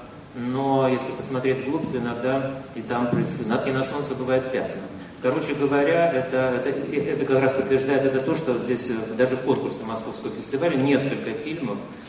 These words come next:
так или иначе связанных с подобными ситуациями. Вот польская картина, которую мы будем смотреть сейчас, и,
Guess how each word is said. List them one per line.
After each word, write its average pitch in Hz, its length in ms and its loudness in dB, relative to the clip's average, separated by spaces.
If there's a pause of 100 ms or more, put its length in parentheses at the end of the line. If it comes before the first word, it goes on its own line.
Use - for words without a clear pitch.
(300)
так 135 220 0
или 131 120 0
иначе 139 220 -6 (180)
связанных 123 400 -4
с - 40 -14 (100)
подобными 120 480 -6
ситуациями. 101 680 -4
Вот 95 180 -2
польская 147 340 0
картина, 135 440 0
которую 113 340 0
мы 110 60 -2
будем 110 200 -2
смотреть 107 440 -4 (200)
сейчас, 104 400 -4 (500)
и, 110 240 0